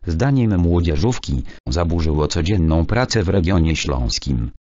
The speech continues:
Decyzja ta, uzasadniana, po jednym głosowaniu w Sejmiku Województwa Śląskiego, brakiem zgody na współpracę z pis budzi, szczególnie w obliczu negocjacji,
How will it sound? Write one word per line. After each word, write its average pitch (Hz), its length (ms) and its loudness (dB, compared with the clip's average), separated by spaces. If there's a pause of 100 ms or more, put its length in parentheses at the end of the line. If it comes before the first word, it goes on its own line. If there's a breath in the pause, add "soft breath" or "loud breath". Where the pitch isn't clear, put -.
(800)
Decyzja 92 560 0
ta, 76 260 0 (200 loud breath)
uzasadniana, 90 880 0 (240)
po 90 100 0
jednym 95 460 2
głosowaniu 90 720 0
w - 120 -4
Sejmiku 95 520 0
Województwa 90 720 0
Śląskiego, 76 880 0 (240)
brakiem 98 520 0
zgody 95 320 0
na 80 180 2
współpracę 104 720 0
z 95 60 -4
pis 82 280 0
budzi, 95 400 4 (200 loud breath)
szczególnie 87 640 2 (220 loud breath)
w 80 80 -4
obliczu 95 400 0
negocjacji, 80 840 0